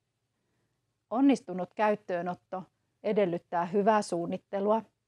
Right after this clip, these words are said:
sitoutumista, osaamista sekä yhteisesti sovittuja toimintamalleja. T H L:n rai-arviointivälineistön kansallisen käytön tukihankkeessa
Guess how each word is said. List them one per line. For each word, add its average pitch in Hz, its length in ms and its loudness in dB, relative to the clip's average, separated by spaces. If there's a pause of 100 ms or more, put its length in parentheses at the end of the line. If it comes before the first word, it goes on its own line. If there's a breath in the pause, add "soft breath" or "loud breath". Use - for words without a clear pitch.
(200)
sitoutumista, 196 1000 0 (500)
osaamista 190 760 -2 (160)
sekä 254 300 -2
yhteisesti 190 680 -2
sovittuja 185 640 -4
toimintamalleja. 196 920 -6 (960)
T - 40 -10
H 220 240 0 (240)
L:n 185 280 0 (120)
rai-arviointivälineistön 185 1600 0
kansallisen 196 680 0
käytön 208 420 2
tukihankkeessa 180 1040 -8